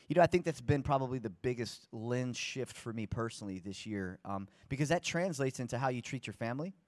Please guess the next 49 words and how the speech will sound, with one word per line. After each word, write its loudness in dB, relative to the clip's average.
<laughs> 2
how 2
you 4
treat -4
your -6
kids, -2
how 2
you 2
treat -4
your -4
friends, -4
how -2
you 0
treat, -6
uh, 0
people -2
that -4
you, -4
you -10
know, -2
you -2
work -2
with, 0
people -2
that -2
you -10
go 0
to -4
church -4
with. 0
It, 0
it -4
literally, 2
it -2
just -4
affects 0
everything. -2
It's -6
this -6
lens. -2
And, 0
um, 4
and -4
so, 4
you -2
know, 2
from 4
that, 4
uh, 0